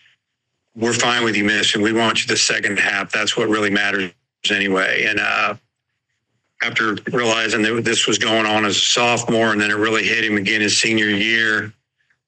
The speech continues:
um, talking with his parents and advisor or whoever else, and the doctor's like, "Yeah, let's just do this." And he was all about it. And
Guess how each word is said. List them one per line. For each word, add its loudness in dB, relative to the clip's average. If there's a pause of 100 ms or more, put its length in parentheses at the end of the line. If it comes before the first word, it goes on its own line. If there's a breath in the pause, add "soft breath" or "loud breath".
(360)
um, 0 (720)
talking 0
with 0
his 0 (480)
parents -2
and 0 (1160)
advisor 0
or 0
whoever 2
else, 2
and 2
the 2
doctor's 0
like, 0
"Yeah, 0
let's 2
just 0
do 0
this." 0
And 0
he 0
was 0
all 2
about 0
it. -4
And -6